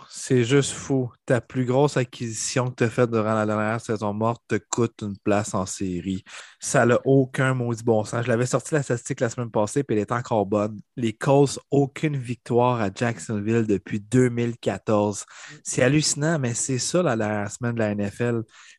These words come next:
Les matchs intra-division, c'est du bonbon parce qu'on s'en fout de l'affiche. On joue aujourd'hui. Les Jags avaient absolument rien à perdre. Tout ce qu'ils voulaient, c'est empêcher les Colts de faire les séries. Puis en plus de ça,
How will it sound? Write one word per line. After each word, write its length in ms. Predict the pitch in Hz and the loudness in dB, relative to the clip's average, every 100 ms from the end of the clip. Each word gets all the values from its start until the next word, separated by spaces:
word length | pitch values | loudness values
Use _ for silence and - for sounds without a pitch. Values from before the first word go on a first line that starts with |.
| 117 | -2
Les 180 | 113 117 | 0 2
matchs 360 | 135 147 - - | 2 0 -2 -4
intra-division, 920 | 147 147 - 151 123 107 107 117 127 | -2 -2 2 0 0 -8 -8 -4 -4
c'est 200 | 131 113 | -4 -6
du 200 | 101 - | -8 -10
bonbon 720 | 101 104 131 127 110 113 123 123 - | -6 0 2 2 2 0 0 -6 -8
parce 220 | 113 - | -8 -8
qu'on 200 | 113 110 | -8 -8
s'en 260 | - 120 110 | -4 -4 -4
fout 260 | - 156 | 0 2
de 40 | 135 | 4
l'affiche. 600 | 113 110 - 123 - - - _ | 2 0 -4 -2 -4 -8 -18 _
On 160 | 120 117 | -2 -2
joue 340 | 110 127 139 - | 0 0 0 4
aujourd'hui. 640 | 160 147 120 113 120 127 - - - - | 6 6 2 0 -4 -4 -8 -20 -12 -4
Les 120 | 117 | -2
Jags 260 | 120 156 135 | 2 2 2
avaient 140 | 117 | -2
absolument 460 | 117 - 165 165 143 | -4 -6 -2 2 2
rien 260 | 120 143 | 0 -2
à 120 | 135 110 | -2 -2
perdre. 340 | 139 139 135 | 0 0 0
Tout 120 | - 151 | -4 -6
ce 100 | - | -4
qu'ils 140 | 127 | -4
voulaient, 220 | 117 123 | 0 0
c'est 140 | 131 113 | 0 -2
empêcher 460 | 123 135 131 147 | -2 0 0 0
les 140 | 135 117 | 0 2
Colts 220 | 131 127 | 2 2
de 100 | 117 | -2
faire 200 | 120 117 | -2 -2
les 140 | 117 113 | -4 -6
séries. 500 | - 113 107 123 147 - - - | -6 -4 -2 -4 -6 -12 -10 0
Puis 100 | 170 | 0
en 80 | |
plus 260 | 165 254 214 | 2 0 2
de 180 | 196 170 | 2 2
ça, 360 | - 254 233 | 0 2 2